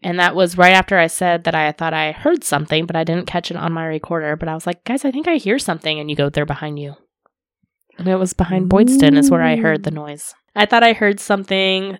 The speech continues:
Speaker 1: but it was too hard to hear. So I was like, "I'm gonna move the recorder." So I moved the recorder to the nursery at this point.
Speaker 2: We were hearing things in that nursery, like, with our ear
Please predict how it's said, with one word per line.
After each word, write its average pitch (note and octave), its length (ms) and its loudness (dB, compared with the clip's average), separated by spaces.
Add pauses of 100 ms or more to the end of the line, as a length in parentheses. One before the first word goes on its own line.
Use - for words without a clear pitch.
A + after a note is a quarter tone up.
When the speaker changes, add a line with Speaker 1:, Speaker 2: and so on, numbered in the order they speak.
Speaker 1:
but F#3+ 160 -4
it F3 60 -2
was E3+ 100 -8
too A3 140 -2
hard G3 180 0
to G3 60 -4
hear. F#3 400 2
So F3 180 -8
I E3+ 80 -2
was E3+ 100 -6
like, F3 120 -10
"I'm B3+ 100 -8
gonna B3+ 140 -2
move G3+ 180 -2
the A3+ 80 -4
recorder." A#3+ 520 0
So - 180 -6
I D#3 100 0
moved G#3 240 -2
the B3 60 -2
recorder F#3 440 -4
to - 220 -6
the E3+ 100 -4
nursery D#3 360 -4
at D3 120 -2
this - 160 -10
point. - 380 -12 (260)
Speaker 2:
We C#4+ 140 6
were G4+ 120 2
hearing A#3+ 360 2
things G3 240 -2
in G3 100 -2
that F3 140 0
nursery, F3 380 -2
like, F3 200 -2
with G3 160 -2
our F3+ 240 -2
ear E3+ 440 -2